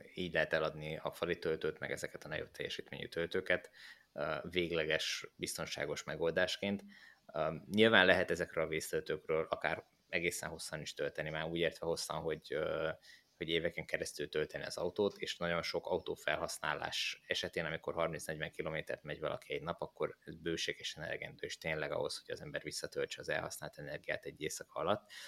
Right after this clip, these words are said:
kell hozzá egy, egy atomstabil, jól felszerelt konnektor, amit, mit tudom én, adott esetben egy-két-három évente érdemes megnézetni villanyszerelővel, utána húzatni a csavarokat, ö,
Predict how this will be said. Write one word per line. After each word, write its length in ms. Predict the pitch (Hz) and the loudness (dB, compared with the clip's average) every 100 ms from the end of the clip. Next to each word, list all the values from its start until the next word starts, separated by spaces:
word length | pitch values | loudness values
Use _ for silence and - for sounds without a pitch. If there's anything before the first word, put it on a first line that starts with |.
| - - | -14 8
kell 180 | - 82 | 10 10
hozzá 300 | 82 73 78 | 8 2 4
egy, 180 | 85 - | 4 2
egy 200 | - 80 | 0 2
atomstabil, 760 | 82 78 - - 78 78 78 - | 2 0 -4 -4 -2 0 0 -2
jól 200 | 82 80 | -4 -4
felszerelt 560 | - 76 - - 76 | -2 -2 -2 -2 -4
konnektor, 420 | - 92 101 - 85 | 0 0 0 2 0
amit, 220 | 82 - _ | 2 -4 _
mit 160 | 82 - | -14 -10
tudom 200 | - 80 | -8 -4
én, 140 | 80 82 | -2 -2
adott 280 | 80 78 | -4 -4
esetben 380 | 80 - 78 78 | -6 -4 -2 0
egy-két-három 680 | 78 80 - - - - - | 2 0 -4 -8 -6 -10 -6
évente 380 | 80 78 80 73 | -4 -4 -4 -4
érdemes 400 | 76 78 76 - | -4 -4 -6 -6
megnézetni 540 | 78 78 78 82 - | -6 -6 -8 -10 -6
villanyszerelővel, 640 | 80 87 85 - 80 73 76 | -2 -2 -2 0 0 0 -2
utána 340 | 85 78 78 | -4 -4 -4
húzatni 340 | 80 80 - - | -4 -8 -8 -10
a 40 | |
csavarokat, 600 | - 85 87 82 - 78 - - - - - | -6 0 2 2 0 -2 -4 -14 -12 -14 -10
ö, 260 | - 76 | -2 2